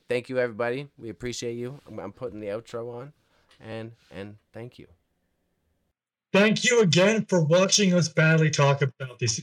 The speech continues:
Speaker 2: these topics.
Speaker 1: You can follow us on Twitch, Marching Into Madness, all one word, no space. On the gram, marching underscore into underscore madness, and on Patreon at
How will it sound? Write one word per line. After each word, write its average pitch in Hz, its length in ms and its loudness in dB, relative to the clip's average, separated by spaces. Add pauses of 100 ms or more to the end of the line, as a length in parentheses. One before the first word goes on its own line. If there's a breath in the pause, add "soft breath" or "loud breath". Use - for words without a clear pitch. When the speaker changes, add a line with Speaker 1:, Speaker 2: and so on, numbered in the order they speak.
(140)
Speaker 2:
these 135 160 0
topics. 110 600 -2 (600)
Speaker 1:
You 220 220 2
can 226 220 0
follow 190 340 4
us 117 220 -2
on 123 320 0
Twitch, - 560 -2 (260)
Marching 156 640 -2
Into 123 680 -4 (140)
Madness, 120 640 -4 (140)
all 127 180 2
one 131 280 -2
word, 120 360 -4
no 92 220 -8
space. - 560 -8 (300)
On 131 120 -2
the 135 80 -4
gram, 190 520 0 (280 soft breath)
marching 151 540 -2 (160)
underscore 139 840 -4
into 120 480 -4 (240)
underscore 117 760 -4 (100)
madness, 110 580 -6 (320)
and 175 220 -2
on 170 160 0
Patreon 127 720 -2 (340)
at 160 320 -2